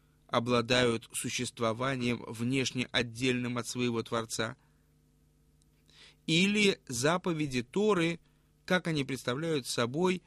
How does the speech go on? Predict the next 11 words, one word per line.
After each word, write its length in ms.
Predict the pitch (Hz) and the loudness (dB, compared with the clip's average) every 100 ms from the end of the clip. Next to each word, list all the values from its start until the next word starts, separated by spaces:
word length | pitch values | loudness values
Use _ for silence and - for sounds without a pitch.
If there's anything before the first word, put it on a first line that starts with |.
| _ - | _ -4
выражение 920 | 127 139 127 117 151 175 165 135 127 - | 2 4 4 2 -2 0 0 -2 -2 -8
воли 440 | 113 151 175 131 | -4 0 0 0
Всевышнего, 760 | - - 127 117 - 123 165 180 _ _ _ _ _ _ _ _ _ _ _ _ - | -2 -2 -2 -2 -4 -4 -6 -10 _ _ _ _ _ _ _ _ _ _ _ _ -6
которое 480 | 127 123 143 139 135 | -2 0 2 4 2
никаким 460 | 135 143 139 185 | 0 -2 0 -2
образом 460 | - 165 139 123 127 | 0 0 0 0 0
не 100 | 127 | -2
определяется 800 | 120 127 113 117 160 143 117 117 | -2 -4 -4 0 0 0 -2 -6
человеком 720 | - 117 113 143 139 117 113 - | -4 -2 -2 -2 -2 -2 -4 -4
и 120 | 117 | -2
миром, 480 | 120 165 151 139 | 0 0 0 -2